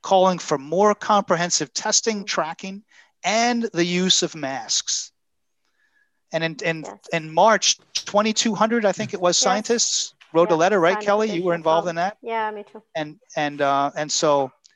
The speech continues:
Speaker 1: you and, uh, you guys were involved in that. I mean, this is, he's just, he's misrepresenting the data here.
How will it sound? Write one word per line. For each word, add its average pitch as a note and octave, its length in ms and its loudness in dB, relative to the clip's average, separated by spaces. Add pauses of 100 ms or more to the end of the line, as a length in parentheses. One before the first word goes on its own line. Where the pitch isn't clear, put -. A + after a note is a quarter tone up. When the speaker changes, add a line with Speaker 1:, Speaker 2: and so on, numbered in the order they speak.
(260)
Speaker 1:
you E3+ 140 0
and, D3+ 240 -6
uh, D3 120 -4
you E3 140 -6
guys D#3+ 320 0
were D#3+ 80 0
involved D3 320 0
in C#3+ 80 -4
that. D3 260 -4
I C#3 60 -4
mean, D3 160 -8
this E3+ 220 -2
is, F#3+ 140 -2
he's - 280 -4
just, - 400 -2 (340)
he's F3+ 280 -8
misrepresenting E3 840 0
the A#2 80 -10
data A2 280 -12
here. - 240 -20